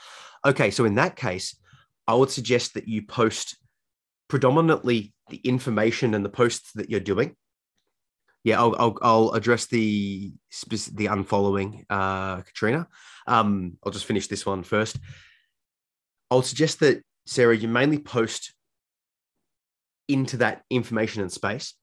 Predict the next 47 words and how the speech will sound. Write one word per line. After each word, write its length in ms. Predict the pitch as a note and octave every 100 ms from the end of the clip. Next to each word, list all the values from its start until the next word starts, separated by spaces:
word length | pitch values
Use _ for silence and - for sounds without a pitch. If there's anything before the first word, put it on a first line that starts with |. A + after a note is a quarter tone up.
| _ C3
and 100 | A#2
then 100 | A#2
anything 440 | C3+ D#3+ - D3+
in 100 | B2
your 160 | B2 A2+
real 300 | G2 B2 C#3
life 320 | A2+ G#2 -
that 120 | -
sort 200 | - A2+
of 240 | G2+ F#2+ - _ _ _ -
pops 280 | D3 -
up 140 | B2 A2+
or 160 | A2
relates 460 | G2+ G2 G2+ A#2+ -
to 140 | -
that, 220 | G#2 F#2 - _
share. 400 | - - F#2+ F2+ - - -
So 140 | - -
if 160 | B2
you're 80 | C#3+
catching 460 | B2+ C#3+ D#3 D#3+ A2+
up 280 | A2 G#2+ -
with 160 | B2 A2+
someone 540 | - A2+ G#2 G#2+ G#2+ G#2+
or 220 | G2+ G2
you're 160 | F#2+
talking 300 | G2 C3 B2
about 140 | G#2+ -
night 220 | A2 A2
outs 320 | G#2 G#2 -
or 160 | A2 G2 - - -
personal 320 | B2+ B2 C#3
stories, 500 | - G#2+ F2+ F2+ - _ -
relate 320 | A#2 A#2+ C3+ C#3
those 140 | C3+
personal 380 | - A#2+ - A#2+
stories 400 | - A2+ G2+ - _ -
to 520 | - C3 B2 A2+ G#2 - _ _ _ _
the 240 | A2 A2+
exploration 640 | A2 - A#2 G#2 G#2+ - A2
and 80 |
the 60 | G#2
safe 240 | - G2+
space 340 | - - G2 G#2
and 80 | G2
the 60 |
education, 580 | F#2+ F#2+ F#2 F2 - -